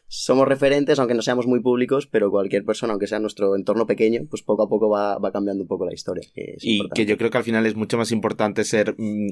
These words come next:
Speaker 2: microreferente, se podría llamar, o, o no sé cómo. Eh, tú que trabajas con sub dieciséis, sub dieciocho, tú con la escuela de tu club, solo con eso, con ese grupito de niños que os van a ver ser personas,
Speaker 1: Claro.
Speaker 2: es que
Speaker 1: <laughs>
Speaker 2: con eso, mm, tan simple se hace tanto, que se puede ir consiguiendo tanto,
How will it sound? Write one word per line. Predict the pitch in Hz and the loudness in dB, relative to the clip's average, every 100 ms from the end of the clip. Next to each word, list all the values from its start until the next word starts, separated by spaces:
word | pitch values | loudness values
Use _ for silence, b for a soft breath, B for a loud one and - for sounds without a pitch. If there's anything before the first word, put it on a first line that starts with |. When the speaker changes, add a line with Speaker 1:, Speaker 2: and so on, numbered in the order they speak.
| - | -2
Speaker 2:
microreferente, | 117 113 120 117 113 107 104 110 127 131 | -2 0 2 2 0 2 2 2 -2 0
se | 120 | 0
podría | 117 110 117 110 | 0 2 2 2
llamar, | 107 110 120 120 | 2 2 2 4
o, | 110 | 4
o | 113 | 2
no | 107 113 | 2 2
sé | 117 117 | 0 0
cómo. | 117 135 143 B B | 0 -2 -4 B B
Eh, | - 113 | 0 0
tú | 113 | 2
que | 110 | -2
trabajas | 113 117 113 | 0 -2 -2
con | 110 110 | -4 -2
sub | 110 | 0
dieciséis, | 104 101 - 110 | 0 0 0 0
sub | 117 | 0
dieciocho, | 107 104 113 110 110 107 101 | -2 0 2 2 0 -2 0
tú | 107 | -2
con | 117 | 0
la | 110 | 0
escuela | - 113 113 107 | 0 0 2 0
de | 107 | -2
tu | 107 | -2
club, | 113 110 B B | -2 -2 B B
solo | - 123 143 | -6 -2 0
con | 147 113 | 0 0
eso, | 98 - 139 | 0 0 0
con | 120 | 0
ese | 117 | 2
grupito | 135 135 135 - 117 | 2 2 0 0 2
de | 113 | 2
niños | 110 113 110 104 | 2 0 0 0
que | 110 | 0
os | 101 | 2
van | 110 110 | 2 2
a | |
ver | 107 107 - | 2 0 -4
ser | - 117 - | -4 -4 0
personas, | 117 - 120 110 143 226 - - | -2 0 0 2 0 -2 -14 -6
Speaker 1:
Claro. | - 101 101 220 | -2 0 0 2
Speaker 2:
es | 135 | 4
que | - 294 | 6 4
Speaker 1:
<laughs> | - - - | 2 -2 0
Speaker 2:
con | 127 | 0
eso, | 139 175 170 123 135 - - | 2 4 2 2 -2 -6 0
mm, | 139 135 | 2 2
tan | 143 147 151 | -2 -2 -6
simple | 139 - 160 139 113 113 104 | -4 0 2 2 2 2 2
se | 110 | 2
hace | 107 135 | 2 0
tanto, | 135 107 113 135 180 | 2 -2 0 0 0
que | 147 | 0
se | 127 113 | -2 0
puede | 120 | 2
ir | 123 | 2
consiguiendo | 123 127 127 117 117 113 | 0 0 0 0 0 -2
tanto, | 110 107 113 151 | 0 -2 -2 -4